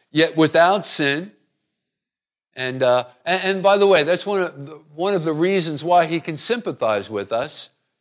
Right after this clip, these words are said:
You know, the Bible tells us in that same text of Scripture that we don't have a high priest who cannot sympathize or relate to our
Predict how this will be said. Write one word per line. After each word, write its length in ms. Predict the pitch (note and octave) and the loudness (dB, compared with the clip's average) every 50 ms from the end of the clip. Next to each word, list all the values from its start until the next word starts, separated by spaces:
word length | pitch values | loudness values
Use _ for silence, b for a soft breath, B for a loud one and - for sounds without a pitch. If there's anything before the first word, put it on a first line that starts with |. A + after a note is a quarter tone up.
| _ _ _ _ | _ _ _ _
You 100 | - C#3+ | -12 -10
know, 60 | C#3 | -8
the 120 | C3+ C3+ C3 | -6 -4 0
Bible 280 | D#3 D#3 D#3 D3 D3 | 2 2 2 2 -2
tells 300 | C3 - D#3 D#3+ D3+ C#3 | -2 0 0 0 0 -4
us 100 | B2+ - | -8 -10
in 100 | D3+ C#3 | -10 -8
that 180 | C3 B2 A#2 - | -6 -8 -8 -8
same 240 | - D#3 D3+ D3+ D3 | -8 -8 -8 -8 -6
text 260 | C#3+ C#3+ C3 - - | -4 -4 -4 -6 -8
of 100 | A#2 G#2 | -16 -16
Scripture 380 | - - D3 C#3 C3 - C3 | -12 -8 -8 -8 -8 -8 -8
that 180 | A#2+ B2 A#2+ B2+ | -4 -4 -4 -2
we 120 | C3 C3 | -2 -4
don't 160 | C3+ D3 C#3+ C3+ | -6 -6 -6 -4
have 160 | C#3+ D3+ C#3 | -4 -2 -2
a 100 | B2+ G#2+ | -2 -2
high 220 | - C#3 C#3 C3+ | 0 0 0 0
priest 380 | B2+ - - D3 C3+ A#2+ - - | -2 -4 -6 -6 -6 -6 -6 -8
who 100 | - A#2 | -12 -12
cannot 280 | - C3+ C3 B2+ A2+ | -12 -12 -12 -12 -12
sympathize 720 | - - - E3+ F#3 F3+ - A#2 - - G#2+ G#2+ A2+ A#2 A2 | -12 -10 -10 -10 -10 -8 -10 -12 -10 -8 -6 -6 -6 -6 -6
or 80 | B2 | -8
relate 540 | A#2+ B2 B2 A#2+ A#2+ B2+ D3 E3+ E3+ C3+ - | -6 -6 -6 -4 -2 -2 -2 -2 -2 -4 -6
to 140 | - B2 A#2 | -6 -2 0
our 240 | A#2+ B2 B2+ B2 | 2 2 2 0